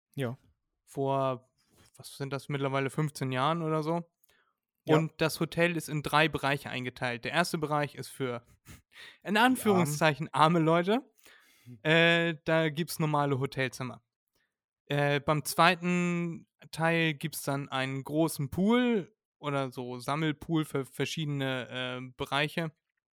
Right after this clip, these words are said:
Speaker 2: Äh, und größere Wohnungen und so. Und der dritte Teil sind dann quasi einzelne Häuser mit einzelnen Pools jeweils am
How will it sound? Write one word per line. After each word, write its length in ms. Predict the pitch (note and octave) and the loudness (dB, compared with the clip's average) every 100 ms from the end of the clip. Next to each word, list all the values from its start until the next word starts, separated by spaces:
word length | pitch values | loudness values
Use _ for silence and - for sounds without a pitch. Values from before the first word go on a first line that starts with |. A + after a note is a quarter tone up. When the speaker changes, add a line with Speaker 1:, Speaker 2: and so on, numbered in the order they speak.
| _ _ _ _ _ - - _ _ _ _ _ _ | _ _ _ _ _ -20 -20 _ _ _ _ _ _
Speaker 2:
Äh, 260 | D3 D3 D3 | 0 2 2
und 260 | D3+ D3 | 0 -2
größere 840 | C#3 D#3 D3 D3 C3+ C3 B2+ B2 | 2 2 4 2 4 2 2 -2
Wohnungen 460 | B2+ C#3+ C#3 C3+ C3 | -2 0 0 -2 -4
und 140 | B2+ | -8
so. 200 | A#2+ A#2 _ _ - _ _ | -10 -18 _ _ -20 _ _
Und 160 | D3+ D3+ | -2 0
der 100 | C#3 | 0
dritte 380 | D3 G#3 A#3+ | 2 0 0
Teil 440 | - F3+ F3+ F#3+ E3+ | -2 0 2 2 0
sind 240 | C#3+ E3+ | 0 -2
dann 180 | E3+ D#3+ | -2 -4
quasi 600 | - D3 D3+ C#3 D3+ D3+ | -2 0 0 0 -6 -4
einzelne 760 | C#3 D3 G3 - F3+ E3+ D#3 C3+ | 0 2 0 -2 -4 -2 -2 0
Häuser 440 | D3+ F3 F3 E3+ | 2 2 0 -2
mit 240 | D#3+ D#3+ C3 | -2 -2 -2
einzelnen 640 | C#3 D#3+ - C#3+ C#3 C3+ | -4 -4 -6 -4 -6 -8
Pools 420 | - D3 C#3 - | -8 -4 -4 -6
jeweils 460 | - B2+ B2+ B2+ - | -8 -6 -6 -8 -12
am 340 | C#3 C3 B2+ | -8 -8 -8